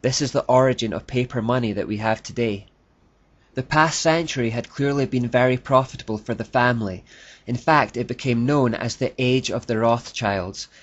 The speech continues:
and it was by this point that some estimated them to own over half the world's wealth. These wars were also achieving gradual synthesis by the Hegelian principle. In eighteen fourteen, the Congress of Vienna was called to settle the issues arising from the Napoleonic Wars,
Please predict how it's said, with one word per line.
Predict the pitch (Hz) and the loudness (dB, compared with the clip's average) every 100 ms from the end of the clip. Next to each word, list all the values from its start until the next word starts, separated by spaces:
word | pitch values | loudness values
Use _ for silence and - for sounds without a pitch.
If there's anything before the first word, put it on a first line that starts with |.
| - _ | -20 _
and | 120 | -2
it | 127 | 2
was | 131 | 2
by | - 120 | 4 4
this | 120 - | 4 2
point | - 127 110 104 | 0 -2 -2 -2
that | - | -2
some | 139 143 | 0 0
estimated | 135 151 143 123 113 110 120 | -2 -2 -4 -2 -4 -4 -2
them | 110 107 | -2 -2
to | - | -4
own | - 127 | -2 0
over | 117 117 | 0 -2
half | 113 - 123 127 - | -4 -2 -2 -2 -6
the | 113 | -4
world's | 117 110 104 | -2 -2 -4
wealth. | 101 113 104 92 - - _ _ _ _ _ _ _ | 0 2 2 -2 -12 -20 _ _ _ _ _ _ _
These | 139 143 135 | 0 0 4
wars | 147 139 131 | 6 6 4
were | 123 | 2
also | 120 135 - | 2 2 -2
achieving | 135 - 139 127 110 | -4 -2 -4 -2 -2
gradual | 123 127 127 120 | 2 2 0 -4
synthesis | - 143 120 123 - 107 | -4 -4 -4 -8 -6 -6
by | - 113 | -2 -2
the | 104 | -2
Hegelian | 113 117 123 123 117 107 | -6 -2 -2 0 0 -2
principle. | - 110 107 - 92 80 - _ - - _ | -4 -8 -8 -10 -10 -10 -16 _ -20 -20 _
In | - 127 | -2 0
eighteen | 139 143 - 147 | 0 0 0 -2
fourteen, | 127 151 143 - 160 131 | 0 2 2 2 -2 -2
the | |
Congress | 113 135 139 135 131 135 139 | -2 0 0 2 0 0 -4
of | 107 | -2
Vienna | 120 135 143 120 | 0 2 2 0
was | 107 | -4
called | - 110 107 | 0 0 0
to | 113 | -6
settle | - 123 127 135 | 0 0 0 -4
the | 131 - | -2 -2
issues | 139 120 101 | -2 -4 -2
arising | 107 117 123 120 107 | 0 2 0 -2 -6
from | 113 | -6
the | 104 | -6
Napoleonic | 101 98 123 117 113 110 104 - | -6 -6 -4 -2 0 -2 -4 -4
Wars, | 113 117 98 92 - | 2 4 4 0 -10